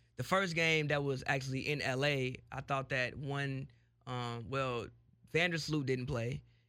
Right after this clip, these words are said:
It Quigley played, but Vandersloot didn't play. Um, and I don't think that the coach best utilized Diamond DeShields. Uh, what you saw in the rematch that was in Chicago,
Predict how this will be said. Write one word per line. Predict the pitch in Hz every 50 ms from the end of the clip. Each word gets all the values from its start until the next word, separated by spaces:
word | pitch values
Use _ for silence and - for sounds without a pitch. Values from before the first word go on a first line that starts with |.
| _ _ -
It | - - -
Quigley | - - - 180 190 170 165 156
played, | 143 123 131 127 123 120 117 98
but | 107 113
Vandersloot | 139 143 143 147 143 135 135 - 131 131
didn't | 127 131 120 120
play. | 143 131 113 110 117 135 - - _ _ _ _ _ _
Um, | - 117 113 104 110 110 107 107 110 107 - - - - _ _
and | - 135
I | 135 147
don't | 151 151 131
think | 160 147 131
that | 131 123
the | 131
coach | - 151 147 139 127 127
best | 131 135 131 127
utilized | 135 131 127 131 127 123 123 120 123
Diamond | 123 127 123 123 123 117
DeShields. | 120 120 - 139 135 123 113 110 127 - - - - _ _ _ _ -
Uh, | 139 131 123 120 110
what | 120 143 139 -
you | 156
saw | 143 - 156 151 151 147 143 139 131 135 - - - - - _ _ _ _ _ _ _ _ _ _ _ _ _ _ _ _ _ _ _ _ _ _ _
in | - 143 135 131 131 127 127 127 127 123 104 -
the | 113 120
rematch | 113 127 165 196 170 131 120 117 - - - - - - _ _ _ _ _ _ _ _ -
that | 135 131 123 123
was | 123 127 123 131
in | - 131 123 120
Chicago, | - - - 143 156 170 170 156 123 131 127 135 156